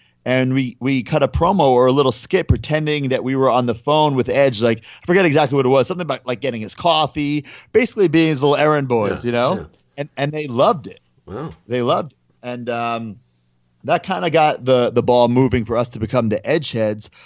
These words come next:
Speaker 1: Um, Edge was out with an injury, and we had to pitch it to Edge, <laughs> you know, and we didn't really know Edge
Speaker 2: Yeah, I was
Speaker 1: at
Speaker 2: gonna ask
Speaker 1: all.
Speaker 2: you, when did you
Speaker 1: It's like a high and by kind of relationship.
Speaker 2: Yeah, yeah.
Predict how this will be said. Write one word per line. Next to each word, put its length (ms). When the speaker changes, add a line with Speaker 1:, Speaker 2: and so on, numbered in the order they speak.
Speaker 1:
Um, 340
Edge 220
was 120
out 120
with 100
an 100
injury, 520
and 140
we 100
had 220
to 60
pitch 260
it 120
to 140
Edge, 380
<laughs> 220
you 100
know, 80
and 160
we 100
didn't 160
really 240
know 340
Edge 460
Speaker 2:
Yeah, 120
I 20
was 100
Speaker 1:
at 120
Speaker 2:
gonna 120
ask 220
Speaker 1:
all. 60
Speaker 2:
you, 100
when 140
did 140
you 80
Speaker 1:
It's 160
like 220
a 320
high 320
and 200
by 320
kind 200
of 60
relationship. 720
Speaker 2:
Yeah, 120
yeah. 80